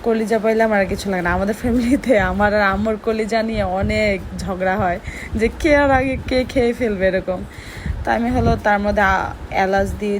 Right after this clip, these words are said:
দিয়েছি, গরম মশলা যা যা আছে দিয়ে দিয়েছি, আদা রসুন দিয়ে দিলাম। তো আমার হাতটা একটু ধুয়ে নিচ্ছি, কারণ আদা রসুন হাত দিয়ে ধরছি, আমার কাছে খুব বিরক্ত লাগে এগুলো। তো এটা এখন ভালো করে আমি কষাবো।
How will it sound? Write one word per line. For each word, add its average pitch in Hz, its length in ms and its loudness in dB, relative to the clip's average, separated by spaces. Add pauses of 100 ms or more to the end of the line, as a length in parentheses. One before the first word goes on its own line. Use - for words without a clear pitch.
দিয়েছি, 202 380 -4 (200)
গরম 185 320 0
মশলা 190 320 -2
যা 175 160 0 (100)
যা 185 120 2
আছে 190 240 -10
দিয়ে 185 200 0
দিয়েছি, 180 300 -4
আদা 180 220 0
রসুন 190 360 -2
দিয়ে 180 200 -2
দিলাম। 180 240 -2 (920)
তো - 100 -12
আমার 196 180 0
হাতটা 190 280 0
একটু 196 200 -2
ধুয়ে 214 240 2
নিচ্ছি, 196 280 -4
কারণ 233 200 0 (120)
আদা 220 160 2
রসুন 247 360 2
হাত 214 200 2
দিয়ে 214 200 2
ধরছি, 240 340 -2 (520)
আমার 226 220 2
কাছে 240 220 2
খুব 240 180 2
বিরক্ত 220 280 2 (120)
লাগে 190 240 2
এগুলো। 175 240 0 (760)
তো - 120 -8
এটা 202 220 2
এখন 220 160 -2 (160)
ভালো 202 260 2
করে 202 200 4
আমি 196 160 0
কষাবো। 202 440 0